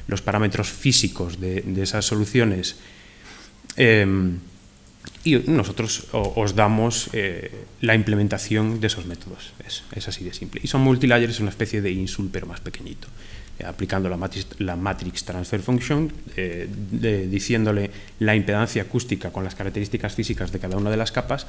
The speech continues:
sabemos el R, el aislamiento acústico de esa,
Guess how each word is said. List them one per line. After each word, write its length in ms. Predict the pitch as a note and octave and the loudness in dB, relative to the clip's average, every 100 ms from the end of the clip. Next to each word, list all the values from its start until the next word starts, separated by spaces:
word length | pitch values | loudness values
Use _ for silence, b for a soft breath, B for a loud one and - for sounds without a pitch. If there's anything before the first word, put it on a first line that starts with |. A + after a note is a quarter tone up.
| B B B | B B B
sabemos 440 | A2 G#2 A#2 A#2+ | 2 4 4 4
el 120 | F#2 | 2
R, 340 | G2+ F2 E2 E2 | 2 2 -4 -4
el 100 | F2+ | -4
aislamiento 580 | F2+ F#2+ G2 G2 G#2 G2 | -2 0 2 2 2 0
acústico 520 | F2+ G2 - F#2+ F#2 | -2 -6 -6 -4 -2
de 120 | F#2 | -2
esa, 580 | F2+ G2+ F2 E2 D#2 | -2 -2 -4 -8 -12